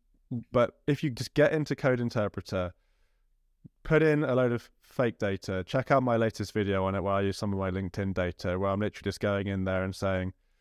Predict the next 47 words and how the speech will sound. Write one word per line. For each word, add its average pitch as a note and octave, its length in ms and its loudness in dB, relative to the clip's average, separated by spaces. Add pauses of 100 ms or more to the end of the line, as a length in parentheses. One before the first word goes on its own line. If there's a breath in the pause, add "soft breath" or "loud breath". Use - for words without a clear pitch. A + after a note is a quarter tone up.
(200)
"I A2+ 80 4
uploaded, G#2+ 420 4
like, G2 180 0
all G#2+ 120 0
my G2 220 0 (280)
LinkedIn G#2 520 0
post, - 580 -2 (160)
um, G2 320 2
data G2 520 0
with F#2 260 0 (480)
views G#2 460 2
and F#2 80 0
engagement, G2 440 0
et G2 60 -6
cetera." G2 360 0
And F#2+ 80 0
I - 20 0
was F2+ 100 -2
like, G2 160 -2
"What C#3+ 140 2
are D3 120 6
the B2+ 100 0
best C3 240 -2
type - 300 -2
of G2 140 -8
posts?" - 340 -10
And F2+ 80 -8
it's - 100 -10
like, G2 160 -6
"Well, A2+ 400 0 (400)
text - 280 0
posts E3 280 2
perform, C3 600 2
have, A2+ 160 -2
like, F#2+ 140 0
this C#3 220 -2
much C#3 180 -2
engagement, B2+ 680 0
and G2 200 -6
image C3+ 300 0
posts B2+ 280 0
perform G2 280 -4
this." B2 220 2
And A2 40 -4
I - 20 -2
was G2+ 60 -6
like, G2+ 120 -4